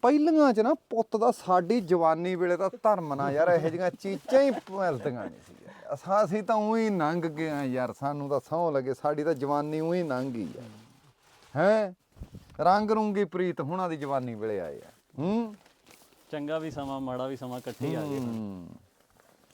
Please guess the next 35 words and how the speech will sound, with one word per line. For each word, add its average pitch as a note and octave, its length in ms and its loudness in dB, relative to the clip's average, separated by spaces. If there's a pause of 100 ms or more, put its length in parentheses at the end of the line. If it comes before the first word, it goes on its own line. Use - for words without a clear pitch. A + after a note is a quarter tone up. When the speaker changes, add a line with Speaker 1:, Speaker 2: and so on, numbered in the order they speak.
(800)
Speaker 1:
ਉਦੋਂ G3 280 2
ਪਤਾ G3+ 340 2
ਨਹੀਂ C4 160 4
ਇਹੋ G#3 140 6
ਜਿਹੇ G#3 140 6
ਦੁਕਾਨਦਾਰ E3+ 580 2
ਕਿੱਥੇ D3+ 420 0
ਹੁੰਦੇ A2 320 -8
ਸੀ G#2 120 -14
ਸਾਡੇ C3 360 0
ਟਾਈਮਾਂ F#2+ 420 -6
ਵੇਲੇ। - 200 -20 (400)
Speaker 2:
ਇਹ B2 100 -14
ਅੱਧੀ A#2 220 -14
ਜਿੱਪ G#2+ 240 -16
ਉੱਪਰੋਂ। G2+ 260 -20 (1900)
ਬੈਕ A2 260 -10
ਤੇ A#2 80 -14
ਪੈਚ G2 260 -16 (100)
ਲੈ G2+ 160 -12
Speaker 1:
ਦੇਖ D#3+ 260 2
Speaker 2:
ਦੇ। G3 60 6
Speaker 1:
ਇੱਧਰ G3+ 200 2
ਮਗਰ G3 360 2 (540)
ਐਂ D#3 540 -2
Speaker 2:
ਸਿਉਣ E3 180 -6
Speaker 1:
ਕੂਹਣੀ G#3 140 -4
Speaker 2:
ਕਰ G3 80 -4
Speaker 1:
ਤੇ। E3 200 0
Speaker 2:
ਦੇ। G2+ 80 -4 (880)
Speaker 1:
ਉਹ E3 200 -2
ਵੀ A#3 140 -2
ਦੂਜਾ E3 540 2
ਵੀ G3 180 2
ਐਂ E3+ 360 4